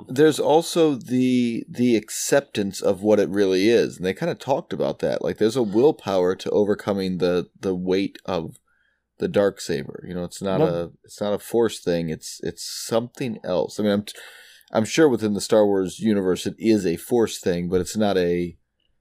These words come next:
Speaker 1: a Jedi Sith control of the force thing. That, you know, there's something in the, the willpower to make you be able to wield it, which I just think is awesome. Did we ever talk about the toy that they made of the
Speaker 2: No.
Speaker 1: Darksaber?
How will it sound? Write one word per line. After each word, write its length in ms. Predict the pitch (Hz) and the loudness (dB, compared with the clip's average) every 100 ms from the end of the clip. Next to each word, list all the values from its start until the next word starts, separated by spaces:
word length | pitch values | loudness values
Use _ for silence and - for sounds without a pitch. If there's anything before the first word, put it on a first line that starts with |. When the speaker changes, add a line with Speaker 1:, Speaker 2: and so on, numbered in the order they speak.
| _ _ _ _ _ _ | _ _ _ _ _ _
Speaker 1:
a 380 | 107 95 90 139 _ - | -2 0 0 -6 _ 2
Jedi 320 | 104 92 85 | 4 4 2
Sith 480 | - 95 - - - | 0 0 0 -10 -10
control 440 | 95 - 110 107 | -10 0 2 2
of 80 | 87 | 0
the 80 | 87 | -4
force 320 | - 90 - | -2 -2 -2
thing. 300 | 87 85 87 - - | -4 -6 -8 -10 -6
That, 120 | 90 | -4
you 80 | 92 | -2
know, 80 | |
there's 200 | 87 90 - | -2 -2 0
something 360 | 110 104 95 | 0 0 -6
in 260 | - 95 90 | -2 -2 0
the, 320 | 85 85 80 - | 0 0 -2 -4
the 120 | 95 | -2
willpower 640 | 90 95 90 87 80 71 | 2 2 2 -2 -4 -4
to 140 | - | -8
make 260 | 80 85 - | -6 -8 -6
you 60 | 85 | -6
be 100 | 87 | -2
able 140 | 87 | -2
to 60 | 76 | 0
wield 300 | 82 73 - | -2 -2 -4
it, 120 | - | -10
which 160 | - 90 | -8 -8
I 40 | |
just 180 | 82 - | -8 -8
think 160 | 87 73 | -10 -8
is 100 | 82 | -8
awesome. 360 | 82 - 82 - - - - | -8 -8 -14 -16 -18 -18 -2
Did 140 | 233 | 2
we 120 | 190 339 | 4 4
ever 140 | 302 | 2
talk 320 | - 120 120 | 2 0 2
about 240 | 123 120 - | 4 4 2
the 80 | |
toy 320 | - - 92 92 | -10 -2 0 0
that 140 | 90 | 0
they 120 | 101 | -2
made 380 | 101 101 101 - _ _ _ _ _ _ _ _ _ | 0 0 -2 -6 _ _ _ _ _ _ _ _ _
of 120 | 113 | -2
the 80 | 107 | 0
Speaker 2:
No. 120 | 104 107 | 4 4
Speaker 1:
Darksaber? 520 | 107 117 107 110 110 | 2 0 0 0 -4